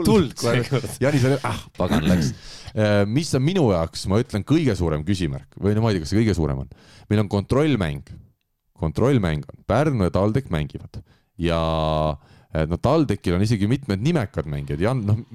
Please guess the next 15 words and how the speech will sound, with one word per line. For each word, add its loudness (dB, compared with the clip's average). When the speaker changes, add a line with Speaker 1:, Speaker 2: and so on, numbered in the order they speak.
Speaker 2:
see 0
on -6
ikkagi -8
meistriliigas, 0
keda 2
me 2
oleme 0
vähemalt 2
kuulnud 4
juba. 0
Mihke-, 0
või 4
vabandust, 0
Jan-Markus 0
Üprus, -2